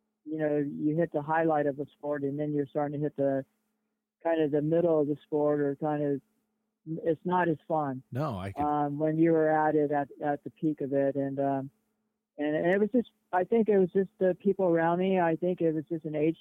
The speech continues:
Speaker 1: thing. Um, I, I felt, you know, like, you know, people were just not ha-, you know, just,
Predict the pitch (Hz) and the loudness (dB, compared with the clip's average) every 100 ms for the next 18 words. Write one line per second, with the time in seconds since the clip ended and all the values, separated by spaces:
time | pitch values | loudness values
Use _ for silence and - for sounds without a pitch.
0 | - 185 190 202 208 165 165 160 156 151 | -4 -2 0 0 -2 -2 -2 0 -2 -4
1 | - _ _ _ _ _ 160 165 160 160 | -10 _ _ _ _ _ 0 2 2 0
2 | - 170 170 175 175 170 160 156 147 _ | 0 2 2 2 0 -2 0 0 -2 _
3 | 165 151 - 170 160 151 143 143 - 151 | -6 -6 -2 -2 0 0 -2 -8 -6 -6
4 | 135 143 - 156 151 147 139 156 | -6 -8 -6 -2 -2 -2 -4 -6